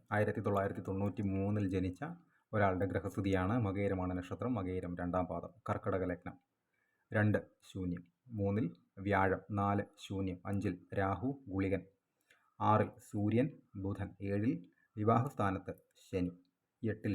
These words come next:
ശുക്രൻ, ഒൻപത് പത്ത് ഭാവങ്ങൾ ശൂന്യം, പതിനൊന്നിൽ ചന്ദ്രൻ കേതു, പന്ത്രണ്ടിൽ കുജൻ. ഇദ്ദേഹത്തിൻ്റെ ഗ്രഹനില എടുക്കുന്ന സമയത്ത് വിവാഹ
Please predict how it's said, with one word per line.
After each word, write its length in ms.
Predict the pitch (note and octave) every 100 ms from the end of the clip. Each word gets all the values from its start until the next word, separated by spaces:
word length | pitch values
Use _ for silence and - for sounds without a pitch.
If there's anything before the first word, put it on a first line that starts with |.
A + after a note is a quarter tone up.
| -
ശുക്രൻ, 300 | F#2+ A#2+ A#2+ G2
ഒൻപത് 280 | G2 G#2 G2
പത്ത് 160 | F#2+ - G2
ഭാവങ്ങൾ 380 | G2 G2 F#2+ F2 -
ശൂന്യം, 340 | G2 G2 B2 G#2
പതിനൊന്നിൽ 380 | G2 G2+ G2 F2+
ചന്ദ്രൻ 340 | G2 F#2+ A#2+ C#3 - -
കേതു, 240 | F#2+ F#2 - G2
പന്ത്രണ്ടിൽ 440 | F#2+ G2+ G2 E3 - - _ _ _ _ _
കുജൻ. 260 | F#2 F#2 F2 - _ _ _ _ _ _ _ _ _ _ _ _ _ -
ഇദ്ദേഹത്തിൻ്റെ 340 | C3 C#3 B2+
ഗ്രഹനില 340 | A2+ G#2+ A2 A2
എടുക്കുന്ന 260 | F#2+ G2+ F#2
സമയത്ത് 400 | F2 E2 - G2 - _ _ _ _ _ _ _ _ _ _ -
വിവാഹ 240 | C3+ C#3